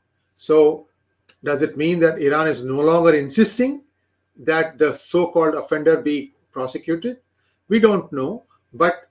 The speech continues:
I just want to tell you that the last time I had talked about the apology gate, I had told you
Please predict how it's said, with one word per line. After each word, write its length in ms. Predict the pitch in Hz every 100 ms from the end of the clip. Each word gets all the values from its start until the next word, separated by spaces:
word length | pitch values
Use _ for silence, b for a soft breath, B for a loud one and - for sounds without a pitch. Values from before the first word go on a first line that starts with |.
| _
I 140 | - 208
just 320 | 277 269 -
want 260 | 202 208
to 120 | 202 190
tell 180 | 160
you 380 | 160 170 139 123 -
that 400 | 131 143 139 135 _ _
the 100 | 139
last 300 | 160 240 -
time 340 | 214 196 202 -
I 60 | 147
had 240 | 143 -
talked 380 | 151 147 156 -
about 440 | 127 123 135 139 135 b b _
the 160 | 127 -
apology 500 | 127 139 156 156 156
gate, 320 | 127 117 98 _ _ _ _
I 100 | 147
had 260 | 147 147 -
told 260 | 190 214
you 380 | 190 143 131 -